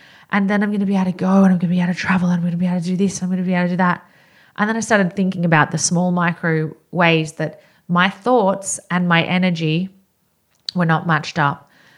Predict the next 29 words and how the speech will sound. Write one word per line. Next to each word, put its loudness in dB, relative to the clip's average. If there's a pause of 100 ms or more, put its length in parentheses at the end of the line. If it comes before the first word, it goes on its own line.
(140)
The -2
thought 0
was 0
bullshit. -4 (220)
The -2
thought 0
wasn't -2
gonna 0
happen. -4 (280)
The 2
thought 2
was 0
actually, 2
what 2
if -2
you 0
just -6
did 0
make 4
that 0
money? 0
And -4
what 2
if -4
you -2
did 0
have 0
those 0
people? -4